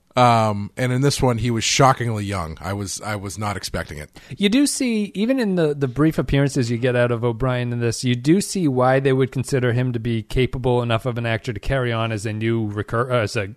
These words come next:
Speaker 2: as a main cast member on a
Speaker 1: Mm,
Speaker 2: new show.
Speaker 1: yeah.
Speaker 2: He is good. Um, we had problems with the O'Brien character in our D S nine coverage, but mostly as the character and not Colm Meaney's,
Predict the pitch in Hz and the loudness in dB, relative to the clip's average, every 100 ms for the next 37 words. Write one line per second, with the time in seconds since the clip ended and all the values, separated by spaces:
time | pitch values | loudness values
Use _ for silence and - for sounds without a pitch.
0 | - 110 104 - 101 - 123 123 110 120 | -2 -2 -4 -8 -20 -4 -2 0 0 2
1 | 120 - 147 147 160 - - 165 156 160 | 2 2 -2 0 -2 -4 2 4 4 2
2 | - 175 180 - - _ _ _ _ - | 0 2 2 0 -10 _ _ _ _ 0
3 | 233 240 - 147 175 110 95 - - - | 0 0 0 4 6 4 -2 -12 -14 -6
4 | 127 131 127 123 - - _ _ _ _ | -2 0 0 -2 -6 -16 _ _ _ _
5 | _ - 170 175 180 165 139 139 131 123 | _ 4 4 6 6 4 4 2 2 2
6 | 131 127 120 127 117 131 120 110 107 117 | 0 0 0 0 0 -2 -4 -4 -2 -2
7 | 104 131 123 127 123 113 104 98 120 117 | -2 -2 -2 -2 -2 -2 -4 -6 -6 0
8 | 135 165 151 107 101 - 127 120 - 107 | 2 2 0 -2 -4 -2 0 0 -2 -6
9 | 113 110 - 120 110 117 110 104 98 - | -4 -4 -4 -4 -2 -4 -4 -6 -8 -10